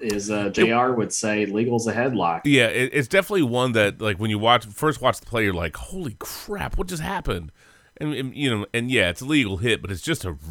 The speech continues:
Speaker 2: really hard hit.
Speaker 1: It's, it's
Speaker 2: Ooh.
Speaker 1: a good, it's a good football play. It's,
Speaker 2: Yeah.
Speaker 1: it's just, it's part of the game. And, um, but, you know, credit to, you know, both player, A, the legal hit,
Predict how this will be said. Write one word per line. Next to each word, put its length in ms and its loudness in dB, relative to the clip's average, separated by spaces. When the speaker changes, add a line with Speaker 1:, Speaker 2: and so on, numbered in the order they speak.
Speaker 2:
really 460 0
hard 920 -2
hit. 260 -4
Speaker 1:
It's, 400 -2
it's 280 -4
Speaker 2:
Ooh. 80 4
Speaker 1:
a 40 2
good, 360 0
it's 200 0
a 40 -4
good 280 0
football 540 2
play. 420 2
It's, 300 2
Speaker 2:
Yeah. 60 -2
Speaker 1:
it's 260 -8
just, 540 -4
it's 220 -12
part 320 -2
of 60 -2
the 60 -6
game. 600 2
And, 540 -10
um, 460 -12
but, 400 -6
you 140 0
know, 240 -4
credit 440 0
to, 240 -6
you 160 0
know, 320 -6
both 280 2
player, 380 0
A, 420 2
the 100 2
legal 360 2
hit, 360 -4